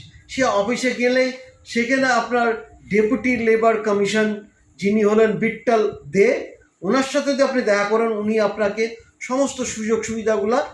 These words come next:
ডকুমেন্ট চেয়ে আপনার হাতে দিয়ে দিতে পারবে। ভালো করে শুনুন, যে ডেপুটি লেবার কমিশন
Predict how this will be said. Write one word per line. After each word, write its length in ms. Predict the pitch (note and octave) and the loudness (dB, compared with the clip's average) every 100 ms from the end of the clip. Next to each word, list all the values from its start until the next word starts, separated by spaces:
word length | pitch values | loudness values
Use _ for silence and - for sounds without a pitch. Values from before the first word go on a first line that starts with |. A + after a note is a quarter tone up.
| - _ - - D#3+ | -16 _ -20 -12 0
ডকুমেন্ট 420 | G3 A3 A3+ A3 | 0 2 0 0
চেয়ে 180 | G#3+ B3+ | 2 2
আপনার 400 | D4+ F3 F3+ G3 | 0 -4 -2 -2
হাতে 300 | E3 F3 G#3+ | -2 -2 0
দিয়ে 220 | G3 F#3+ F#3 | 0 0 -2
দিতে 160 | F#3 | -2
পারবে। 460 | F3+ D#3+ C#3 A#2 - _ B2 | -2 0 -2 -6 -12 _ -4
ভালো 180 | F3 | -2
করে 180 | A3 A3 | 0 0
শুনুন, 300 | - D#3+ A#2+ - _ - _ _ _ - - | -2 -6 -12 -16 _ -20 _ _ _ -20 -4
যে 200 | F#3+ F3+ | -2 0
ডেপুটি 640 | G#3+ A3 B3+ - C4 B3+ | 0 0 -4 -2 -2 0
লেবার 400 | G#3+ G3+ A3 A3 | 2 4 4 2
কমিশন 420 | A3 G#3+ G#3 A3+ | 0 -2 0 0